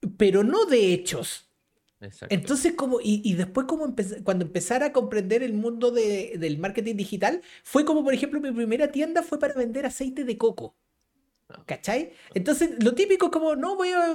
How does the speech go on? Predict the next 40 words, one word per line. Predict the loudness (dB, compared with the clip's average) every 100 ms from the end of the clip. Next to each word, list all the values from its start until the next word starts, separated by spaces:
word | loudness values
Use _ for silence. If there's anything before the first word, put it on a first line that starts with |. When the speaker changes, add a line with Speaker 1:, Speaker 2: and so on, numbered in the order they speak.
| 0
Speaker 1:
voy | 0
a | 0
probar | 2 2 2
una | 0 0
página | 0 -2 -4
web | -2 -2
para | 0
vender | 0 0 -2
aceite | -2 -6 -2
de |
coco." | -2 -2 -4 -12 -20 -20 _
Y | 2 4
la | 6
primera | 4 4 4
wea | 4 4
que | 4
vais | 2
a |
escuchar | 2 2 2
es | 4
como, | 2 4
"Ah, | 4 2 2
esa | 2 4
wea | 4
sí, | 4 0 0
mira, | -2 0
y | -4 -8 _
nunca | -10 -6 0
la | 2
he | 2
escuchado, | 0 -4 -4 0 0 2
weón, | 0 0 -2
esa | -4 -4 -2
wea | 0
no | 2
vaya | 4 4
a |
vender | 2 0 -2
Speaker 2:
Ah. | 0
Speaker 1:
nada." | -2 -4